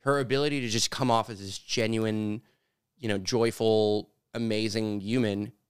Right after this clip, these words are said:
And that's exactly who she's, uh, like. Like, in person, she's very, she's like, you know, the per-, character you see on Instagram. And, and that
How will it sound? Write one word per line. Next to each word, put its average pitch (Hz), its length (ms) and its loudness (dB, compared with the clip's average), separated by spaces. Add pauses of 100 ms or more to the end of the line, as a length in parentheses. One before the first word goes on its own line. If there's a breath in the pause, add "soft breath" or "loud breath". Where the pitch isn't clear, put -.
And 123 180 0
that's 139 280 2
exactly 123 680 -2
who 117 100 -8
she's, 107 260 -6
uh, 117 140 0
like. 123 240 0 (320)
Like, 120 160 -2
in 135 100 -4
person, 123 300 -2
she's 110 160 -8
very, 120 580 2 (160)
she's 107 400 -2
like, 113 320 6 (560)
you 147 120 -4
know, 110 280 2
the 117 60 -8
per-, 123 160 -8
character 113 280 0
you 113 120 -8
see - 140 -8
on 107 140 -6
Instagram. 107 440 -4
And, 110 180 -2
and 120 240 2
that 120 240 4